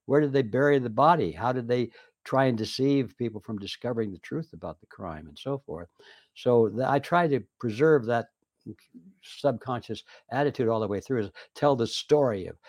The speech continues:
what was going through their minds as they did all these things and took all these i-, interesting steps that they did.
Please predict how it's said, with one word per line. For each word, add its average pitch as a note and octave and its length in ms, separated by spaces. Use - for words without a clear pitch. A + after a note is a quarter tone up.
what C#3+ 140
was A#2+ 120
going B2+ 260
through A#2+ 180
their G2+ 140
minds G#2+ 560
as E2+ 160
they E2+ 140
did G#2 240
all F#2 200
these D#2 240
things E2+ 260
and D#2+ 120
took - 160
all F#2 160
these E2 240
i-, - 140
interesting F#2 520
steps - 640
that E2+ 140
they E2 120
did. D2+ 440